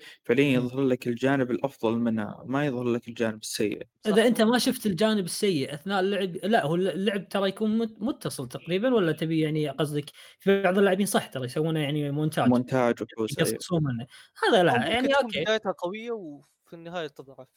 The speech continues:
Speaker 3: عادي تصير.
Speaker 2: ممكن، صح،
Speaker 1: ممكن.
Speaker 2: ممكن وارد.
Speaker 1: أيوة،
Speaker 2: إيه،
Speaker 1: هذه،
Speaker 2: تدخل
Speaker 1: هذه
Speaker 2: حلقة
Speaker 1: بعد، إيه، وارد.
Speaker 2: حلقتين يوتيوب، ثلاث حلقات يوتيوب، يعني احرق عليك أول ساعة،
Speaker 1: عشان
Speaker 2: ساعتين،
Speaker 1: تقتل
Speaker 2: عادي.
Speaker 3: صعب،
Speaker 1: نفسك.
Speaker 3: صعب، صعب
Speaker 1: في
Speaker 3: جدًا.
Speaker 1: النهاية. لا، لا.
Speaker 3: آه، شوف، اللي أنا أشوفه إنه شوف لك أكثر من مراجعة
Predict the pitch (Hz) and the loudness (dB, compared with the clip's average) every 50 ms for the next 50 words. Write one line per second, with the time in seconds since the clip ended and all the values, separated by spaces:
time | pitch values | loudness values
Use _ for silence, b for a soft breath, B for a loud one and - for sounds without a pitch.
0 | _ - 160 156 143 _ _ _ _ - 262 294 302 285 277 277 277 285 277 240 | _ -16 -14 -14 -14 _ _ _ _ -12 -10 -8 -6 -4 -4 -2 0 0 0 0
1 | - - - 151 151 - - - 233 190 208 214 170 - - 208 120 131 151 165 | -2 -4 -8 -12 -12 -12 -10 -2 2 2 2 2 0 -2 -4 -4 -4 -2 -4 -6
2 | 151 143 131 127 - _ - 143 151 139 123 113 123 143 156 147 139 139 151 156 | -6 -6 -6 -6 -8 _ -8 -6 -4 -2 0 2 2 4 4 4 4 4 4 4
3 | 147 139 - 143 139 135 139 - 123 107 131 131 120 117 - - 113 127 131 120 | 4 2 4 2 2 2 2 0 0 2 2 2 0 -2 -6 -4 -2 0 0 0
4 | - - - 196 196 - - - - 196 190 185 175 160 - 185 175 165 170 - | 0 0 2 2 2 2 0 -10 -2 2 4 4 4 4 6 4 4 4 4 2
5 | 180 165 - - 160 160 170 160 156 - 156 139 - 160 156 156 - 196 214 226 | 2 2 2 -2 -2 0 0 -2 0 -2 -6 -4 -2 -4 -4 -2 -2 0 0 0
6 | 214 - 180 180 165 160 165 170 160 - 165 151 151 139 - 165 147 131 127 - | 0 2 0 2 2 4 4 4 2 2 2 2 2 2 2 2 2 2 2 2
7 | 147 135 127 - 180 185 214 233 254 202 135 135 143 - - 214 185 147 131 _ | 2 0 2 2 0 2 4 2 4 4 4 4 2 2 2 0 0 0 0 _
8 | _ _ - - 147 131 131 120 _ - 151 123 117 117 120 120 117 - - - | _ _ -14 -14 -12 -12 -14 -18 _ -18 -12 -10 -8 -6 -6 -6 -8 -8 -12 -6
9 | - 135 151 160 135 117 - - 127 - - - - 269 - 208 196 196 196 220 | -2 0 2 2 0 -2 -4 -6 -8 -12 -12 -10 -12 -12 -8 -8 -10 -6 -4 -4
10 | 220 240 214 185 - 226 208 - 208 226 - _ - - 151 147 151 151 151 147 | -4 -4 -6 -6 -8 -8 -10 -8 -10 -12 -12 _ -20 -20 -18 -18 -16 -14 -14 -14
11 | 147 139 - _ - _ - 110 - _ _ _ _ - 196 - - 160 - 175 | -14 -14 -16 _ -20 _ -14 -14 -14 _ _ _ _ -16 -16 -12 -12 -10 -8 -8
12 | - - - 151 143 139 139 139 139 139 143 143 143 143 - 147 151 185 | -10 -8 -12 -14 -12 -12 -14 -14 -14 -14 -12 -10 -12 -10 -12 -12 -14 -14